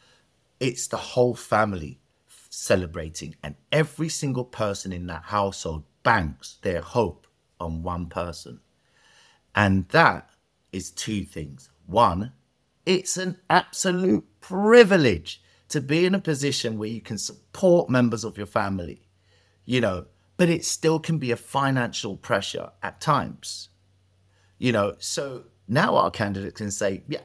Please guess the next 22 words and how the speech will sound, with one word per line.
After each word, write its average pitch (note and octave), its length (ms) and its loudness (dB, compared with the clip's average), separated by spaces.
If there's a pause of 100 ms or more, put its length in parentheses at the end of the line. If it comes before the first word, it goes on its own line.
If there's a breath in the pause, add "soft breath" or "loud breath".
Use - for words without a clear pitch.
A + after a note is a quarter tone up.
absolutely, A#2+ 880 -4
you B2+ 140 -8
know, G2+ 180 -6 (200)
cousin A#2 420 -2
Tommy, A2 480 -2 (220 soft breath)
of - 120 -12
course F3 240 4
I A#2 120 2
can F2+ 180 -10
help B2 460 2
you. A#2 260 -4 (140 loud breath)
I'll G2+ 180 -4 (100)
introduce D3 560 0
you G#2+ 60 -12
to F#2+ 100 -8
these G2 160 -8
professionals. G3 920 0
They A2 140 0
will G#2 160 -6
create G#2 360 -12
a - 40 -16
clear F#2 420 -4